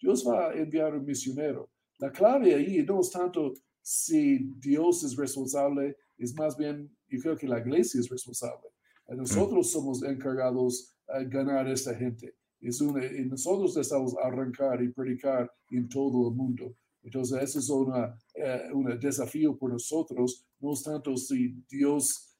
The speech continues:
Speaker 1: eh, va a, eh, lleva-, juzgarles o no, o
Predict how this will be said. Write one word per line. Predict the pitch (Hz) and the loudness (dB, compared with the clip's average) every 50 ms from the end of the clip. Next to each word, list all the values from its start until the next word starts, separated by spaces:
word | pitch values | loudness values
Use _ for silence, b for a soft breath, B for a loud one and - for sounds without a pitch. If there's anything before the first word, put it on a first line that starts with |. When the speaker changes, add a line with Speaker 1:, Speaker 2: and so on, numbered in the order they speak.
| _ _ | _ _
Speaker 1:
eh, | - - - 147 156 - - | -10 -8 -8 -8 -8 -4 0
va | 143 135 131 131 131 135 | 2 2 2 2 2 0
a, | |
eh, | 135 - - - 82 - - - - - 180 - - - - - _ - - - | -2 -4 -8 -8 -8 -8 -8 -8 -8 -8 -8 -8 -8 -10 -12 -18 _ -20 -8 -2
lleva-, | 147 147 143 135 139 156 156 151 156 - - - - _ _ | 0 2 2 2 -2 -4 -6 -6 -8 -8 -12 -16 -20 _ _
juzgarles | - - 151 143 - - - 160 151 147 143 143 143 143 123 131 | -14 -8 -6 -4 -4 -2 0 2 2 4 4 2 0 0 0 -2
o | 143 131 | -4 -4
no, | 135 143 143 | -2 -2 0
o | 143 143 143 143 139 127 123 123 | 0 0 0 0 2 2 2 0